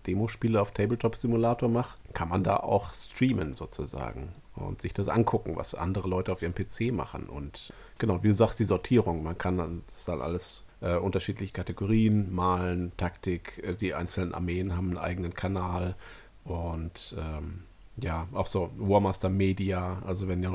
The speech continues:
neue Videos erscheinen oder jetzt ein, ein, ähm, Podcast-Folge. Genau, also da findet man sich einfach viel besser zurecht und wenn einem irgendwas nicht interessiert, dann schaltet man das stumm und dann kriegt man auch nur irgendwie so ein, so ein Symbol angezeigt, dass was Neues ist, wenn auch wirklich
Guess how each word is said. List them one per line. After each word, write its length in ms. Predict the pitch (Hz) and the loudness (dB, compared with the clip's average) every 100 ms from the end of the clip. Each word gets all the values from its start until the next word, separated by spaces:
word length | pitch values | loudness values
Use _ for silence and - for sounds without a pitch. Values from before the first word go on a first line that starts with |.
| 90 | 2
neue 240 | 101 92 | 2 4
Videos 280 | 101 95 90 | 2 0 -2
erscheinen 460 | 82 - 90 87 85 | -4 -4 -4 -4 -6
oder 180 | 80 | -6
jetzt 220 | 80 - 87 | -8 -8 -10
ein, 80 | - - - | -10 -12 -8
ein, 320 | 90 90 101 - - - - - - | -6 -6 -10 -18 -20 -20 -18 -20 -12
ähm, 360 | 92 85 82 85 | -8 -6 -6 -6
Podcast-Folge. 1120 | - 90 - 90 87 - - 90 82 82 80 87 - - | -6 -4 0 0 0 -4 -8 -4 -2 -4 -6 -10 -14 -8
Genau, 400 | 90 78 - 85 | -6 -6 -10 -8
also 220 | - 104 | -2 2
da 160 | 90 80 | 2 2
findet 320 | - 101 90 | 0 -2 -2
man 100 | 82 | -4
sich 140 | 80 71 | -6 -10
einfach 540 | - - - 98 87 | -10 -12 -10 -10 -8
viel 180 | - 98 | -4 -4
besser 280 | 82 - - | -2 -6 -6
zurecht 440 | 90 90 104 107 | -2 2 2 2
und 80 | 92 | 2
wenn 160 | 98 | 2
einem 140 | 85 92 | 2 0
irgendwas 340 | 104 107 90 | 2 2 4
nicht 140 | 113 117 | 6 6
interessiert, 400 | 107 101 117 95 | 2 4 4 4
dann 100 | 92 | 2
schaltet 340 | - 95 95 | 2 2 2
man 100 | 90 | 0
das 120 | 87 | 0
stumm 360 | - 110 110 110 - - - - | -2 2 2 2 -6 -20 -20 -10
und 80 | 82 | -2
dann 100 | 87 | -2
kriegt 220 | - - | -2 0
man 140 | 95 - | -2 0
auch 100 | 98 | 2
nur 400 | 101 98 92 82 | 4 6 4 2
irgendwie 280 | 85 85 | 0 0
so 180 | 85 80 | -2 -4
ein, 240 | 80 78 80 - | -4 -6 -8 -16
so 140 | - 82 | -8 -4
ein 200 | 76 73 | -4 -6
Symbol 400 | - 87 85 87 | -4 -2 0 0
angezeigt, 480 | 69 87 87 - 82 | 0 -4 -4 -4 -4
dass 140 | 82 82 | -4 -4
was 160 | - | -2
Neues 360 | 87 85 87 - | 0 0 -2 -4
ist, 200 | - - | -6 -2
wenn 120 | 87 | -2
auch 140 | 78 | -2
wirklich 300 | 92 - 82 | -6 -6 -8